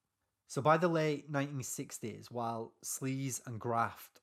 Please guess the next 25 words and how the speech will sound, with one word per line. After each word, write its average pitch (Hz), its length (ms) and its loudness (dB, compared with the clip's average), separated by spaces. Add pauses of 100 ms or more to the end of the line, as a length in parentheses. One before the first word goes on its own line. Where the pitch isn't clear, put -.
were 120 100 -8
sinking 117 400 -6
deeper 127 360 -4
and 117 180 -6
deeper 113 480 -6
into 110 240 -12
the 107 60 -8
fabric 120 600 -4
of 123 80 -10
Italian 113 760 -2
politics 117 640 -6
and 104 140 -6
society, 113 800 -6 (160)
Moro 120 460 2
was 113 240 -8
seen 110 460 -6
as 113 140 -12
one 120 80 -4
of 113 80 -4
the 104 60 -6
few 127 420 -4
honest 117 300 -4
politicians 107 760 -6
in 113 160 -8
Italy. 107 300 -8